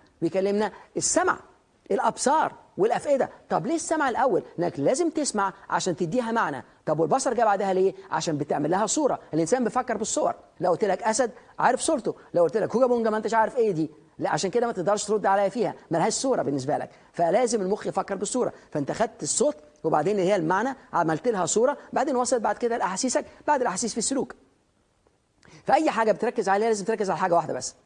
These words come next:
ولما تركز عليها لازم تلغي اللي قبلها. هو المخ لازم يفكر كده. فلما انسان يفكر في مية حاجه في نفس الوقت، تبص تلاقي تطلع له صور كتير، وبعدين تبص تلاقيه يتلخبط، ت-،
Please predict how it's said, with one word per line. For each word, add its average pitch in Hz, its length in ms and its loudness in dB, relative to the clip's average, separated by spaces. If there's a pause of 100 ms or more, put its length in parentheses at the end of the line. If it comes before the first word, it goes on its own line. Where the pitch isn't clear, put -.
(300)
ولما 190 240 2
تركز 226 260 -2
عليها 214 100 2
لازم 196 240 0
تلغي 165 180 -2
اللي 151 120 0
قبلها. 160 200 -4 (180)
هو 285 160 6
المخ 269 240 2
لازم 240 200 0
يفكر 214 280 -2
كده. - 240 -4 (220)
فلما 175 220 0
انسان 240 220 0
يفكر 240 300 -2
في 202 120 -4
مية 285 80 -2
حاجه 202 240 0
في 185 100 -4
نفس 165 160 -4
الوقت، 160 240 2 (300)
تبص 208 180 0
تلاقي 190 140 -2
تطلع 262 260 0
له 254 80 0
صور 208 220 2
كتير، 196 340 -2 (200)
وبعدين 160 420 2 (160)
تبص 196 200 -2
تلاقيه 185 320 0 (160)
يتلخبط، 180 420 -2 (340)
ت-، 175 160 -2